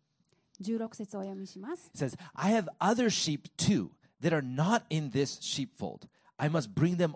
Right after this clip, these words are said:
Speaker 2: also. They will listen to my voice, and there will be one flock with one shepherd."
Speaker 1: 私にはまたこの囲いに属さない他の羊たちがいます。それらも私は導かなければなりません。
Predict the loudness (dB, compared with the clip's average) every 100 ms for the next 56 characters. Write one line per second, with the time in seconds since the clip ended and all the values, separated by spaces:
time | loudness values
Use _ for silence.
0 | -2 4 4 4 0 -6 -6 _ _ _
1 | 2 4 6 4 4 4 0 0 2 2
2 | 0 0 -4 -10 -2 0 2 2 0 0
3 | -2 -4 -2 4 4 2 -6 -8 -10 -20
4 | _ _ -10 -10 -14 -4 0 0 0 -6
5 | -8 -14 -20 _ _ _ _ _ _ -18
6 | -12 -6 -4 -4 -4 -4 -4 -6 -4 2
7 | 4 2 -2 -14 -2 2 4 4 4 2
8 | -4 -8 -6 -6 -4 -4 -8 -8 -10 -6
9 | -2 -2 -2 -4 -2 -2 -6 -8 -10 -14
10 | -20 _ _ _ _ -8 -2 0 0 2
11 | 2 2 -2 -4 -4 -4 -6 -10 -8 -8
12 | -4 -4 -2 -4 -2 -4 -4 -4 -6 -6
13 | -8